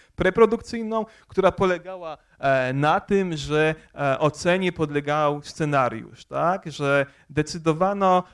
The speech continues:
e, o tym, czy pewne filmy mogą zostać w-, dopuszczone do tego, żeby były realizowane na podstawie tego, jak zostały opisane.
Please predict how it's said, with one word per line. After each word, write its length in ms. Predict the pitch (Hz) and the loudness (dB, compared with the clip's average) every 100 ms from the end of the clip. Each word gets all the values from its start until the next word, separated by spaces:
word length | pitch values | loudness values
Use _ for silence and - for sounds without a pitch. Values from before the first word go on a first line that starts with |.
| _ | _
e, 220 | 139 135 135 | -12 -10 -8
o 140 | 180 | -8
tym, 200 | 185 160 | -8 -10
czy 140 | - | -12
pewne 320 | - 185 190 165 | -6 -4 -2 -4
filmy 260 | 190 175 | -2 -4
mogą 360 | 160 190 185 160 | -2 -4 -2 -4
zostać 380 | 170 - 156 - | -6 -4 -4 -4
w-, 220 | 156 151 | -12 -8
dopuszczone 800 | 135 180 175 165 - 254 294 170 | 2 2 2 -12 -2 0 2 0
do 100 | 143 | 0
tego, 260 | 156 147 | -4 -4
żeby 200 | 135 143 | -8 -8
były 180 | 147 151 | -6 -4
realizowane 440 | 147 139 151 170 | -4 -6 -4 -4
na 100 | 170 | -4
podstawie 280 | 160 156 156 | -8 -8 -10
tego, 160 | 156 151 143 170 | -6 -4 -2 -2
jak 140 | 147 | -4
zostały 300 | 147 156 147 | -4 0 0
opisane. 540 | 143 151 - 120 120 | -2 -8 -8 -8 -10